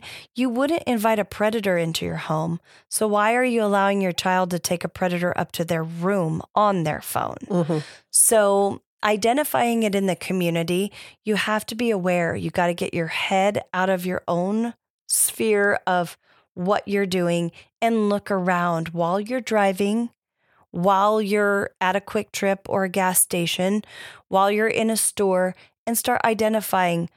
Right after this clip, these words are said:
Speaker 1: how people are interacting with each other. Is there an older man with a younger girl that's dressed inappropriate, but he's dressed normal? Why is he with her? What time of day is it? Is it during school hours? How are they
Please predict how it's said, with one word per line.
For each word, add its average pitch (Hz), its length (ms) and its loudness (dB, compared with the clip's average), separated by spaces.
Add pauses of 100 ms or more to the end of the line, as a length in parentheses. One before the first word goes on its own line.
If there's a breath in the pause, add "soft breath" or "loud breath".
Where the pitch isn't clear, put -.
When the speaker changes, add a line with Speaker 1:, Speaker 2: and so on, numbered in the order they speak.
(180)
Speaker 1:
how 220 400 -2
people 214 360 -2
are 190 140 2
interacting 175 680 0
with 156 180 -4
each 165 180 -4
other. 143 260 0
Is 196 160 -2
there 208 300 2
an 190 180 0 (100)
older 208 320 0
man 196 320 2
with 185 160 -2
a 180 60 -2
younger 190 400 0
girl 180 380 0
that's - 240 0
dressed 170 360 0
inappropriate, 175 680 -2
but 110 120 -2
he's 233 240 0
dressed - 500 0 (520)
normal? 175 560 0 (680 loud breath)
Why 202 400 2
is 220 220 2
he 208 120 0
with 185 260 0
her? 196 300 0 (240 soft breath)
What 214 220 0
time 247 200 -2
of 196 140 0
day 180 240 2
is 160 160 4
it? 139 180 -2
Is 170 140 2
it - 140 -2
during 196 300 0
school 262 360 2
hours? 254 580 2 (420 loud breath)
How 247 220 2
are 262 120 2
they 220 200 0